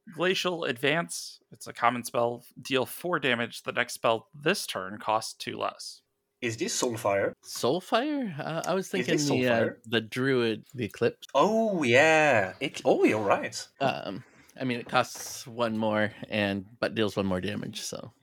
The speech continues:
Speaker 3: kinda same idea, though.
Speaker 2: Yeah, but it goes face.
Speaker 3: Good point.
Speaker 2: Yeah,
Speaker 3: Even
Speaker 2: it
Speaker 3: better.
Speaker 2: goes. I think this is gonna be the primary, uh, burn in Frost
Speaker 3: Frost.
Speaker 2: D K.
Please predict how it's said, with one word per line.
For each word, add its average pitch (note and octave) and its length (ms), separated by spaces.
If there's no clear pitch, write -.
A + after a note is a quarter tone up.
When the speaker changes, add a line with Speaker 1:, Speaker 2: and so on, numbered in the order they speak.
Speaker 3:
kinda A2+ 440
same F#2+ 340
idea, G2 300
though. G#2 240
Speaker 2:
Yeah, A2+ 260
but B2 180
it D3+ 100
goes - 220
face. - 600
Speaker 3:
Good A#2 160
point. G3 220
Speaker 2:
Yeah, - 80
Speaker 3:
Even B2+ 120
Speaker 2:
it - 20
Speaker 3:
better. C#3 160
Speaker 2:
goes. - 120
I F3 80
think G4+ 200
this D#3 160
is D3 80
gonna B2 180
be B2 100
the A2+ 120
primary, G#2 1000
uh, G2 340
burn G#2 600
in G#2 680
Frost - 600
Speaker 3:
Frost. - 340
Speaker 2:
D G2 160
K. F#2+ 460